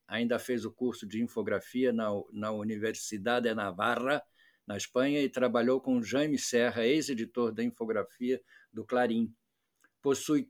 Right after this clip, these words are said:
três prêmios da S N D, Society of Newspaper Design. Lecionou como professor na Universidade Estácio de Sá,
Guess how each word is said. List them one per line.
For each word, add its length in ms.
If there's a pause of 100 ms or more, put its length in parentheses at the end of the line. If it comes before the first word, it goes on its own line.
três 320
prêmios 480
da 180
S 340
N 160
D, 240
Society 720
of 220
Newspaper 560
Design. 560 (320)
Lecionou 460
como 240
professor 480
na 100
Universidade 600
Estácio 360
de 80
Sá, 320